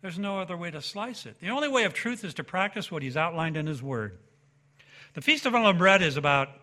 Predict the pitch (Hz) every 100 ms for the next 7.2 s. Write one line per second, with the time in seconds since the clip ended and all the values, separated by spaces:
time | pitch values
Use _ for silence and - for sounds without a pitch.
0 | _ _ _ _ _ - 180 208 220 240
1 | 247 180 143 151 202 233 190 - _ _
2 | _ _ _ _ _ - - 170 170 165
3 | 160 170 175 180 127 139 147 143 143 131
4 | 151 175 - 135 113 139 - _ _ _
5 | - - _ _ _ _ _ _ - 190
6 | 220 214 - 196 180 - 247 240 196 185
7 | 185 170